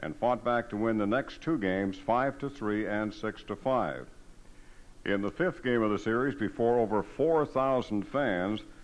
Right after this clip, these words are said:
the Twins got off to a fast start, scoring with just over half a minute gone in the first period. They led four to one at the end of twenty minutes. Cambridge roared back with two quick goals in the first two minutes of the second period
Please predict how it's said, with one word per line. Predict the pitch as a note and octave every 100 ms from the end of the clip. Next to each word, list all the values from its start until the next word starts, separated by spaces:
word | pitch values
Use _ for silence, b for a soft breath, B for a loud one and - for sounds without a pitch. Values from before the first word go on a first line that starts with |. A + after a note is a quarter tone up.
| B
the | -
Twins | F2 - D3 C#3+
got | B2+ A#2
off | A#2 A#2
to | G2+ F#2
a |
fast | - B2+ C#3 C#3 -
start, | C#3+ A2+ D2+ - -
scoring | - - A#2 A2+
with | G2+ E2
just | B2+ -
over | A#2 G#2+ G2
half | F2 C#3+ C#3+
a | C3+
minute | C3 A#2+
gone | G#2+ A#2 G2+ G2+ B B B
in | G#2+ A#2+
the |
first | A#2 B2 B2 -
period. | C3+ C3+ E2+ - - - - - - - B B B
They | - G2
led | G2+ C#3+ A2 F2+
four | C3+ D3
to | C3+
one | B2 C3
at | G#2+
the | G#2+ G#2+
end | A#2
of | A2
twenty | - B2+ B2
minutes. | A#2 B2+ F2+ - - B B B
Cambridge | A#2 C#3 A#2+ A#2+
roared | A#2 B2 A#2+ F2+
back | B2 A#2+
with | G#2+ G2+
two | - D3 C#3
quick | C#3 C3+ -
goals | B2+ B2+ A#2
in | G2+
the | G2
first | - C3 A#2
two | - B2+
minutes | B2+ G#2+ G#2
of | F#2
the | F#2+
second | C#3+ D3 A2
period | - F#2 G2 A2